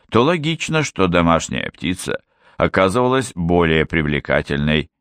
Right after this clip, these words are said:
чем варварское, так сказать, мясо дичи.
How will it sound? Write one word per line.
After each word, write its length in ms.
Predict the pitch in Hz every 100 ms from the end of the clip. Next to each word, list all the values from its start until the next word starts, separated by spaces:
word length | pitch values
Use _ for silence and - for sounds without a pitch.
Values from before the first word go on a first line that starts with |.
| _ _
чем 300 | - 92 87 -
варварское, 920 | - 85 82 80 78 - - 67 71 65
так 220 | 73 73
сказать, 520 | - 73 71 80 - _ _ -
мясо 520 | 90 87 82 - 80
дичи. 560 | 69 52 50 - 107